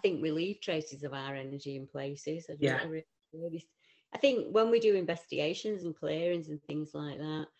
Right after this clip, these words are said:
Speaker 1: we leave a little bit of ourselves there, and we bring a little bit of that back with us.
Speaker 2: Mm.
Speaker 1: You know, I think that's
Speaker 2: Yeah.
Speaker 1: why I'm keen on protection.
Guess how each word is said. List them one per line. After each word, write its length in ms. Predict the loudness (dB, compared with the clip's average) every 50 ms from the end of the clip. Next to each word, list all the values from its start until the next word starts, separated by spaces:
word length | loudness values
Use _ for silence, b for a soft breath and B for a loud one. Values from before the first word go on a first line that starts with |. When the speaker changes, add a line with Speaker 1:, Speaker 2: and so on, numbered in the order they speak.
| _ _ _ _
Speaker 1:
we 120 | 4 8 10
leave 180 | 10 10 10 10
a 60 | 6
little 180 | 4 4 4 2
bit 140 | 2 0 0
of 80 | 0
ourselves 680 | 0 -2 -2 -2 -4 -4 -4 -4 -2 -4 -6 -8 -6 _
there, 380 | -4 -4 -4 -4 -6 -8 -10 -12 -10 -6
and 100 | -2 -2
we 60 | -2
bring 240 | 0 0 -2 0 0
a 60 | 0
little 220 | 0 0 -2 -2 -4
bit 200 | -2 -4 -4 -4
of 100 | -4 -8
that 180 | -8 -8 -8 -10 _ _ -10
back 180 | -10 -10 -8
with 180 | -8 -8 -6 -4
us. 280 | -6 -6 -8 -12 _ _ _ _ _ 0
Speaker 2:
Mm. 240 | 2 4 4 4 4
Speaker 1:
You 100 | 2 -2
know, 80 | -6 -10
I 260 | -20 _ _ _ _
think 160 | -16 -10 -8
that's 140 | -2 6 8
Speaker 2:
Yeah. 100 | 8 8
Speaker 1:
why 60 | 6 4
I'm 140 | -2 -6 -8 _ _ _ _ _ _ _ _ _ _ _ _
keen 240 | -6 -4 -4 -4 -6
on 120 | -6 -10 -10
protection. 680 | _ -14 -16 -10 -10 -10 -10 -10 -14 -10 -8 -8 -8